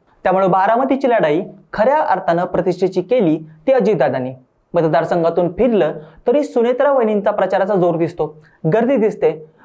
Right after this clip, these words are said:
पण जेव्हा एकट्या दुकट्यात लोकांच्यात बोललं तर फक्त मत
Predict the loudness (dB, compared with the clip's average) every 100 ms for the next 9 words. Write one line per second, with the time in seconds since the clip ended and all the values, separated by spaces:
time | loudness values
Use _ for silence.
0 | -6 -2 0 2 2 0 -2 -8 -16 -2
1 | -2 0 0 2 0 0 0 0 0 0
2 | 0 0 2 2 0 -2 -8 _ _ _
3 | -2 0 -2 -4 0 0 0 -6 -4 0
4 | 2